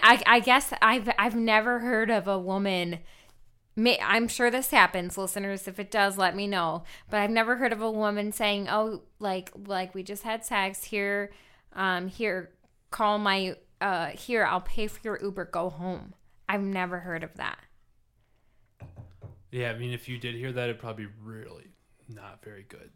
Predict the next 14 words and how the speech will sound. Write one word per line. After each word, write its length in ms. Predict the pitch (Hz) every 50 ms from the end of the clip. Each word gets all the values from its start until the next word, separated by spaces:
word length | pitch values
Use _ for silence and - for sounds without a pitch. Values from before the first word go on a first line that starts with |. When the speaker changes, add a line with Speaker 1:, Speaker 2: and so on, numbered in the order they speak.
| _ _ _ _ _ _ - - _ _ _ _ _ _ _ -
Speaker 2:
S 260 | - - - - - -
E 40 | - - - - - _
X. 240 | _ - - - - _ _ _ -
We 60 | 127
don't 100 | 113 117
want 120 | 113 120
our 60 | 113 110 110
listeners 240 | 120 - - - - 320 339
to 40 | 320
Speaker 1:
<laughs> 460 | - 240 - - - - - - -
Speaker 2:
talk 160 | - - - - -
about. 220 | - - - - - - - - - - - - - - - - 880 - - - - 622 622 622 554 494 466 - -
Speaker 1:
I 180 | 311 320 349
just, 240 | 269 392 403 370